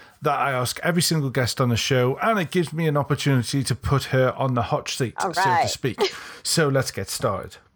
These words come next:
Speaker 1: So question number one is, how much time a week do you spend on self-development?
Speaker 2: Oh my gosh.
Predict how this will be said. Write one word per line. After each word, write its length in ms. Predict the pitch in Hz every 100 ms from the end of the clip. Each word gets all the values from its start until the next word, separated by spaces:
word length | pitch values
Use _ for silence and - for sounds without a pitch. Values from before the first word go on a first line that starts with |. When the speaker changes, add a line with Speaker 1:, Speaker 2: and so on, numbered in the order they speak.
| _ _ -
Speaker 1:
So 280 | - 214 160
question 360 | - 220 226
number 160 | 247 185
one 400 | 160 190 170 143 175
is, 360 | 185 185 208 -
how 260 | - 175
much 260 | 214 220 -
time 240 | - 202
a 40 | 185
week 240 | 170 -
do 100 | 156
you 60 | 143
spend 320 | - 160 147
on 120 | 143
self-development? 840 | - 139 - 123 123 98 76 92 - _ _ _ _ _ _ _ _
Speaker 2:
Oh 200 | 226 226
my 180 | 208 185
gosh. 520 | 165 180 175 170 180